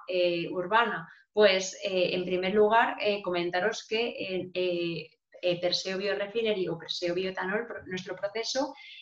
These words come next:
está, está ya, eh, está totalmente optimizado. Llevamos muchísimos, eh, años trabajando con él y estamos ya, eh, a-, eh, ofertando y, y diseñando las primeras plantas a nivel industrial.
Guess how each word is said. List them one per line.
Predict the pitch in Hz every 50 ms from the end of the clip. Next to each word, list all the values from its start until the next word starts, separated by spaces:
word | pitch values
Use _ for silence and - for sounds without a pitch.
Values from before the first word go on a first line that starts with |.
| -
está, | - 202 202 196 - - 202 196 208 214 - -
está | 185 - 185 180
ya, | 180 208 202 -
eh, | - 202 190
está | 185 180 - 185
totalmente | 175 185 208 208 202 196 202 185 180
optimizado. | 175 - 175 165 160 156 - - 214 208 196 180
Llevamos | 165 165 175 175 175 180
muchísimos, | 190 185 185 180 - 190 185 185 180 180 - - - 196 190 190
eh, | 190 185 185 185 185 185 185 185 - - - - 202 190
años | 185 185 185
trabajando | 190 202 196 196 - 208 202 202 202
con | 202 208
él | 220 240 220
y | - 202
estamos | 185 - - 180 185 202 208 202
ya, | 214 214 220 240 254 - - - - - - - - _
eh, | - 214 214 214 208 208 208 202 196 196 196 190 190 185 185 185 185 180 180 180 - - _ _ _ -
a-, | - 196 196 - -
eh, | 190 190 180 - -
ofertando | 185 170 - 185 170 - 196 190 196 208 220
y, | 226 220 - - 214 208 208 202 - - -
y | 208 214 208 208 -
diseñando | 208 214 208 214 208 208 202 202 202 226 240
las | 233 - -
primeras | 208 196 190 196 196 -
plantas | - 190 185 208 208 -
a | 202
nivel | 190 185 170 175 175 180 185 185
industrial. | - - 202 180 175 175 - - - 170 160 151 151 147